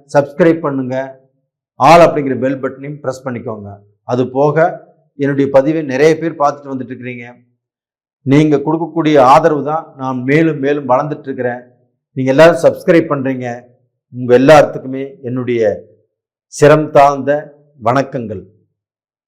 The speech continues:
டோட்டலா பாத்தீங்கன்னா உங்களுடைய ஜென்ம ஜாதகத்தில் நடக்கக்கூடிய தசா புத்திகள் எப்படி இருக்குது, நல்ல முறையில் இருக்குதா, சாதகமா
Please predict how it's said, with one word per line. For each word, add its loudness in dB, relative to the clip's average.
டோட்டலா 6
பாத்தீங்கன்னா -2
உங்களுடைய 2
ஜென்ம 2
ஜாதகத்தில் 0
நடக்கக்கூடிய -4
தசா 4
புத்திகள் -4
எப்படி -2
இருக்குது, -6
நல்ல 4
முறையில் 0
இருக்குதா, 2
சாதகமா 4